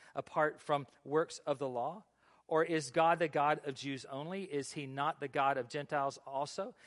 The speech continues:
Yes, of Gentiles also, since God is one, who will justify the circumcised by faith and the uncircumcised through faith." Verse thirty-one, "Do we then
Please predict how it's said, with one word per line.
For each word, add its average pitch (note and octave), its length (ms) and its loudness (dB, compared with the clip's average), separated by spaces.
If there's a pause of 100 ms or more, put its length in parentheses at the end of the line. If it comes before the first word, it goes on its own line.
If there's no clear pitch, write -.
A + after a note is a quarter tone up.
(120)
Yes, D#3 360 2
of D3+ 160 -4
Gentiles D3+ 440 -2
also, D3 500 -4 (180)
since - 300 -8
God D3 240 2
is C#3+ 200 -2
one, C#3+ 400 -4 (220)
who F3+ 200 -2
will D#3 160 0
justify D3 640 -2
the C#3+ 200 -4
circumcised D3 720 -4
by C3+ 140 -2
faith F3 320 -2
and D3 100 -4
the D3+ 140 -8
uncircumcised D3 800 -6
through C#3+ 140 -8
faith." F3+ 340 -4 (280)
Verse C#3+ 260 0
thirty-one, C#3+ 680 -2 (400)
"Do D3+ 240 0
we D3 200 -2
then D3+ 300 -2